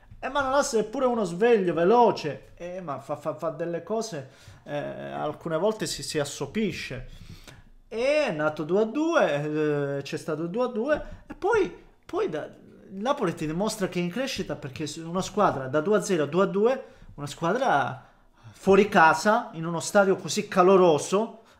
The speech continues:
eh, se ne va. Il Napoli, il Napoli, il Napoli prima, prima di Gattuso, il Napoli di qualche settimana fa,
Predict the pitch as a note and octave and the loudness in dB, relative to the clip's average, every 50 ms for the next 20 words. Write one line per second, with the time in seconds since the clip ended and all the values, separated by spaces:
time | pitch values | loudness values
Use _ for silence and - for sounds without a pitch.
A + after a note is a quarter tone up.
0 | _ _ - E3+ E3+ E3+ D#3+ D3 - - - - - B2+ - - - - - - | _ _ -14 -12 -10 -10 -10 -12 -14 -16 -18 -20 -20 -20 -20 -20 -20 -20 -20 -20
1 | - _ _ _ _ _ - - D#3 C3+ C#3+ F3 F#3+ D3+ - - E3 E3 F#3+ G3+ | -20 _ _ _ _ _ -12 -10 -6 0 4 6 6 6 4 0 2 6 8 8
2 | F#3+ G3 G3+ F#3+ F#3+ F#3+ F3+ - - - - _ - E3 F3 G3+ G#3+ G3+ G#3 G#3+ | 8 8 6 4 4 4 2 0 -6 -18 -20 _ -6 -4 2 4 4 4 4 4
3 | G#3+ G3+ G3+ G3 G3 - - - - _ - E3+ F#3+ G3+ G3+ G#3+ G#3+ G3+ G3+ G#3 | 4 6 4 4 2 -2 -6 -18 -20 _ -4 2 4 4 4 4 2 0 0 0
4 | G#3+ G#3+ G#3+ G#3 G3+ G3 G3 F3+ F3 - G#3+ G#3 G#3 G#3 G#3+ G#3 G#3+ G#3 G#3 - | 0 0 2 2 2 2 0 -2 -4 -4 -2 0 0 0 2 2 0 0 0 -2
5 | D4 C#4 - G3 E3+ E3+ F3 F3 F#3 F#3 F3+ E3+ F3 F3 F3 G3+ F#3+ G3 G3 F3+ | -4 -4 -2 -2 -2 0 0 0 0 0 0 0 0 0 0 0 -2 -2 -4 -6
6 | - F#3+ F3+ - F#3 F#3 F#3 F#3+ - - C4 C4 A#3 - - - | -6 -6 -6 -6 -6 -4 -4 -4 -2 -2 0 -2 -2 -2 -6 -14